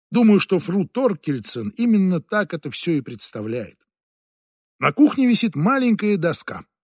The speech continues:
а на ней некая мудрость, которую Фру Торкельсен часто читает вслух.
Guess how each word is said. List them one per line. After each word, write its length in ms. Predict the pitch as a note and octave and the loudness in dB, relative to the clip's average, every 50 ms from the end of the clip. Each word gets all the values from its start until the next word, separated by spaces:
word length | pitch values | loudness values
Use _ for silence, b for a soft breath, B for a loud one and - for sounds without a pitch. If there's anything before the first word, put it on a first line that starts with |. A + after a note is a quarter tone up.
| _ _ _ _ _ _ | _ _ _ _ _ _
а 100 | - E3 | -2 0
на 100 | F3 G3 | 2 2
ней 340 | A#3 D4 D#4+ E4 D#4+ D#4 D4 | 2 2 2 2 2 2 4
некая 520 | A#3+ G#3 B3 C#4+ G#3 - - B3 B3 A#3 | 4 4 4 2 0 -6 -6 -2 0 0
мудрость, 680 | G3+ E3 E3 F3 F3+ F3+ E3+ D3+ D#3+ D#3+ D#3 D3 - | 0 2 2 2 2 0 0 0 0 0 -2 -2 -4
которую 340 | - C#3 A2+ - C#3+ D3 C#3+ | -8 -10 -8 -4 -2 -2 -2
Фру 220 | - - C#3+ C3 G#2+ | -4 -4 -8 -8 -8
Торкельсен 800 | - - F#3+ A3 A3+ G3 - - B3+ B3 F3+ - - B3 A#3+ G#3 | -4 0 0 0 0 0 -2 -2 -2 -2 -2 0 0 2 0 0
часто 460 | - - D3+ D3 C#3+ - - - D#3 | 0 0 -2 -2 -2 -6 -6 -8 -6
читает 520 | - - A#2+ G2 - A#2+ B2+ C3+ C3 G#2+ | -6 -6 -8 -6 -8 -6 -4 -4 -4 -6
вслух. 560 | - - - - F#2+ F#2+ G2 F2+ - - _ | -6 -10 -10 -10 -8 -10 -12 -12 -14 -20 _